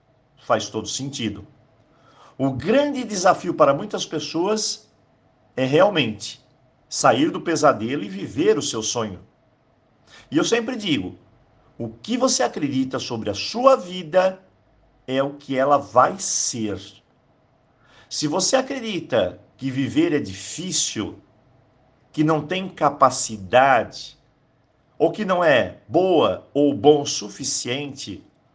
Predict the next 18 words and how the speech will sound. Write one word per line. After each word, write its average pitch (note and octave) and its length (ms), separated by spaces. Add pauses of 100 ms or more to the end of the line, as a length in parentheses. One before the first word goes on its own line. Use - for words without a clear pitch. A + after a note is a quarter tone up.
(560)
é G2 80
exatamente F#3+ 600
assim D#3 420 (720)
que D3 120
você C#3+ 240
vai A2+ 120
viver G#2+ 220
a - 20
sua B2+ 200
vida. F#2+ 340 (1500)
Achando A3+ 360
sempre A#3 480
que D#3 500 (260)
viver C#3 440
é F3 40
uma D#3 160
luta D#3 300
constante, C3+ 1080